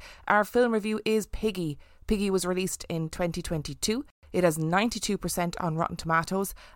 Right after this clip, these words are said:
and six point two out of ten on I M D B. With the summer sun beating down on her rural Spanish town,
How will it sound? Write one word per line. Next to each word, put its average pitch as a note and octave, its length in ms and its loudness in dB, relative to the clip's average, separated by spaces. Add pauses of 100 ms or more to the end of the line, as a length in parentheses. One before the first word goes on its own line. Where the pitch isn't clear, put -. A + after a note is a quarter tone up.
and - 120 -2
six - 320 -2
point G#3+ 360 -4
two F3 240 -2
out F#3 160 2
of F#3 120 -2
ten D#3+ 320 -4
on D3+ 140 -4
I D3+ 220 0
M D3 160 -2
D D3+ 180 -4
B. E3 320 -4 (920)
With G#3 140 2
the A3+ 40 -2
summer C#4+ 300 4
sun A3+ 340 2
beating F#3+ 380 -2
down E3 500 2
on E3+ 140 2
her E3+ 180 2
rural F#3+ 380 2
Spanish E3+ 440 0
town, D3+ 440 -6